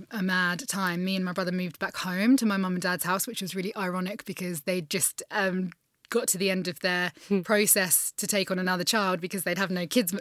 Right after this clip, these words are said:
Speaker 1: at home, and then we all moved <laughs> back home,
Speaker 2: <laughs>
Speaker 1: back home to be closer to Calais and to not be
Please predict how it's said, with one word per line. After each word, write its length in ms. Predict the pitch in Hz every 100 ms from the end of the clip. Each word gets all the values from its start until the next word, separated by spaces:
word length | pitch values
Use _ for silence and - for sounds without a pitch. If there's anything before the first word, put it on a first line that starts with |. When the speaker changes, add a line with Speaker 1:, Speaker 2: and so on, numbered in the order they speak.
| -
Speaker 1:
at 140 | 190
home, 260 | 156 190 196
and 100 | 196
then 220 | 196 185
we 160 | 185 202
all 80 | 190
moved 480 | 185 190 185 262
<laughs> 100 | -
back 160 | - 240
home, 420 | - 208 262 220 226 - - - - -
Speaker 2:
<laughs> 0 |
Speaker 1:
back 280 | 226 233
home 400 | 226 254 247 226
to 120 | 220 196
be 80 |
closer 440 | 196 220 233 226 208
to 120 | -
Calais 500 | 190 214 196 185 180
and 260 | 226 190 165
to 120 | 196
not 240 | 196 196
be 240 | 196 185